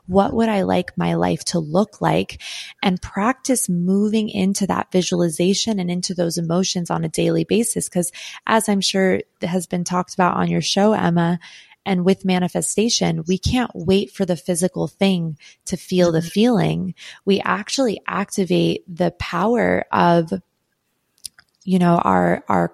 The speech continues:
Speaker 1: creative and manifesting potential when we're willing to feel into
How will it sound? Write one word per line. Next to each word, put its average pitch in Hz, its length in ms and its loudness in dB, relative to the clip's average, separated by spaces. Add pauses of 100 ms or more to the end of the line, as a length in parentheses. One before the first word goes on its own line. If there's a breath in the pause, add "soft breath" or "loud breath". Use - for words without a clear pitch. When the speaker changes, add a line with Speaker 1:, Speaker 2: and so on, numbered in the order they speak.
(100)
Speaker 1:
creative 175 580 2
and 165 160 0
manifesting 170 680 -2
potential 170 840 0 (360 loud breath)
when 190 220 4
we're 180 160 2
willing 170 600 0
to 165 600 2 (800 soft breath)
feel 180 840 -2 (220)
into 175 840 2